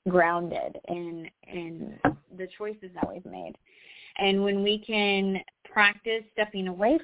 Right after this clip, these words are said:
from that and more into acknowledging all of those baby steps, acknowledging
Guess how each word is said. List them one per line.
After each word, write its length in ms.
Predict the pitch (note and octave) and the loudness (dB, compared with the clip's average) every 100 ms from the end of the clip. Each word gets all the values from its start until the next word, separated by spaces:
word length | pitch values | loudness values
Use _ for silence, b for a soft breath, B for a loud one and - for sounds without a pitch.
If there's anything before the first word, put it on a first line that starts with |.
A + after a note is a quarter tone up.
| - | 2
from 200 | G3 F3+ | 2 0
that 340 | F3+ - - - - - _ _ b b b | -2 -4 -6 -10 -20 -20 _ _ b b b
and 300 | G3 G3 F#3+ | 4 4 2
more 340 | G3 G3+ G3+ G3 | 2 2 4 2
into 1080 | - G3 F#3+ F#3+ - - F#3 F3+ F3+ F3 - - | 0 -4 -2 -4 -6 0 2 2 2 0 -2 -2
acknowledging 920 | F#3 F#3+ F#3 G3+ C#4+ B3 F#3+ E3 C#3+ - - | 0 4 6 6 4 2 -4 -6 -8 -10 4
all 280 | F3+ F3+ F3 | 6 6 4
of 160 | F3 | 0
those 240 | F3+ F3 F3+ | -2 -4 -2
baby 340 | E3+ E3 D#3+ F3+ | -4 -2 -6 -8
steps, 400 | - F2+ - - - - | -4 -4 -4 -10 -10 -8
acknowledging 1200 | - F#3 F#3+ F3+ G3+ A3+ G#3 F3+ F3 B1+ A#1 | -4 -2 4 6 8 6 4 -2 -6 -6 -10